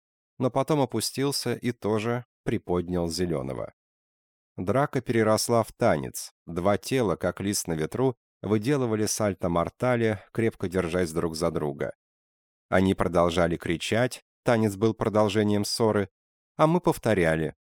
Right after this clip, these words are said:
А внезапно рыцари остановились, не разжимая хватки, с которой начался танец. Их ноги заскользили, а тела напружинились,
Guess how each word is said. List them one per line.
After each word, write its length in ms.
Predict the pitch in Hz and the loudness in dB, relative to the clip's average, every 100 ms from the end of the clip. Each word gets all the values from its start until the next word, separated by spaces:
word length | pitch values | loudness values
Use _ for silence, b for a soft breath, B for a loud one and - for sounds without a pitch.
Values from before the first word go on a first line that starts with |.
| _ _ _ _ _ _ _ - | _ _ _ _ _ _ _ -2
А 100 | 95 | 0
внезапно 560 | 98 110 120 135 110 110 | 2 2 2 0 2 0
рыцари 360 | 127 - 107 | 0 -2 0
остановились, 840 | 104 104 - 107 113 135 107 82 - | 0 0 -2 -2 -2 -2 -2 -2 -2
не 120 | 90 | -2
разжимая 520 | 87 85 87 90 87 | 0 -2 -2 0 -2
хватки, 500 | 82 95 120 - 92 | -2 -2 -2 -2 -4
с 120 | 85 - | -4 -4
которой 420 | 98 104 95 92 | -4 -2 -2 0
начался 540 | 92 - 92 - 98 | -2 -4 -4 -2 -2
танец. 600 | - 95 80 65 - - _ _ _ _ _ _ _ | -2 -2 -2 -4 -12 -14 _ _ _ _ _ _ _
Их 260 | 151 151 - | -2 -2 0
ноги 260 | 135 135 110 | 0 2 0
заскользили, 920 | 104 104 - 123 117 120 117 80 65 | -2 -2 -2 0 0 0 0 0 -2
а 100 | 82 | -4
тела 300 | 82 101 104 | -4 -2 0
напружинились, 920 | 104 101 110 104 113 92 73 69 - | 0 0 -2 0 0 0 0 -4 -8